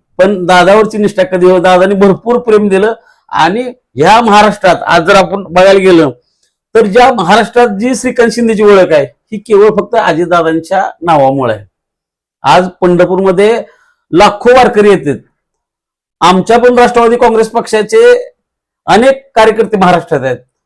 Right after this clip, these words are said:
पण पंढरपूरचं ज्यावेळी नाव येतं, त्यावेळी त्या कार्यकर्त्यांना, त्या नेत्यांना श्रीकांत शिंदे आठवतो.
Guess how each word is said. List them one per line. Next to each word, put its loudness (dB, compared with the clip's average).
पण -6
पंढरपूरचं 0
ज्यावेळी 2
नाव 2
येतं, 0
त्यावेळी 0
त्या -2
कार्यकर्त्यांना, -2
त्या 0
नेत्यांना 0
श्रीकांत -2
शिंदे -4
आठवतो. -2